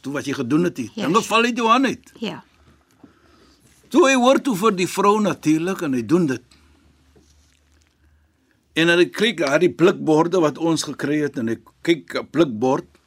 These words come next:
Speaker 1: En elke dag as die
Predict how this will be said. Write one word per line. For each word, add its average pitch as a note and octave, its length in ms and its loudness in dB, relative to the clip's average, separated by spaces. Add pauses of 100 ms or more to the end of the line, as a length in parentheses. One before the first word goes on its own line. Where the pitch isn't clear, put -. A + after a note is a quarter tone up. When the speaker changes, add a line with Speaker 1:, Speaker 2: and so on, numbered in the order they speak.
(1080)
Speaker 1:
En G3+ 140 4
elke C#4 420 2
dag G3 480 -2 (1300)
as E3+ 140 2
die G3+ 100 -2